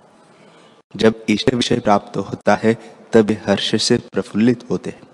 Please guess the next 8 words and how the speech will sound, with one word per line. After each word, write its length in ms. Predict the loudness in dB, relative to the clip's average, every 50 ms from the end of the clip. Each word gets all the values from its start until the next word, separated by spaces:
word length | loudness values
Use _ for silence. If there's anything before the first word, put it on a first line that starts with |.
| _ -20 _ _ _ -20 _ _ _ _ _ _ _ _ _ _ _ _ _ _ _ 2
और 100 | 4 4 4
अनिष्ट 420 | 4 2 0 0 -4 -6 -12 -14 -6
की 160 | -4 -4 -2
प्राप्ति 480 | 0 0 0 -2 -2 -4 -10 -12 -10
से 220 | -10 -6 -4 -4 -4
द्वेष 400 | -2 0 2 2 2 2 -2 -4
करते 240 | -4 -2 -2 -2 -4
हैं, 240 | -4 -8 -18 -20